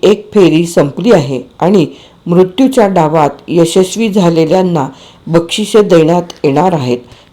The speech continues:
हेमा म्हणाली. "मी माझी विद्यार्थी दशा केव्हाच उलटली आहे आणि आज रात्री मला कित्येक वेळा ठार करण्यात आल्यामुळे मला वाटते मी माझ्या घरी जाणे बरे होईल. मला ज्यांनी या डावात ओढले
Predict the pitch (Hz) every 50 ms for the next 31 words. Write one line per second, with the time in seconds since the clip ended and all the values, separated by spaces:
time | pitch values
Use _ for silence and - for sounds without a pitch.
0 | _ - 147 147 147 151 151 147 147 151 165 190 180 147 127 127 123 - - -
1 | - _ _ 175 202 233 240 233 226 220 185 170 156 143 160 165 156 156 156 -
2 | - _ _ - - 160 170 170 - 139 170 170 170 170 - 226 180 170 170 170
3 | 170 170 156 156 - - 147 147 170 175 185 180 - - _ _ - 151 151 160
4 | 170 160 160 - 180 226 185 139 120 127 120 - - - - - - - - _
5 | _ _ _ _ _ - 190 208 226 233 233 - - 175 185 190 190 202 170 156
6 | 151 - 160 151 156 151 160 147 151 160 147 143 - - _ - 196 185 - _
7 | 233 226 226 226 196 170 160 151 147 143 - 156 170 190 185 - - 180 160 156
8 | 151 151 147 - - - _ 151 139 160 190 190 180 170 156 139 - 135 - -
9 | - - _ _ _ - 175 180 190 208 214 202 196 170 - - - 156 147 147
10 | - - - 165 196 214 220 214 175 147 147 165 156 147 151 147 147 151 139 147
11 | 143 139 143 147 147 139 143 139 135 160 185 196 233 196 127 - - - - -
12 | - - _ _ _ _ _ _ - 190 208 214 220 196 175 175 180 180 170 190
13 | 151 156 170 196 226 226 208 190 190 190 185 160 160 160 156 160 156 - - -
14 | 175 185 185 202 180 160 139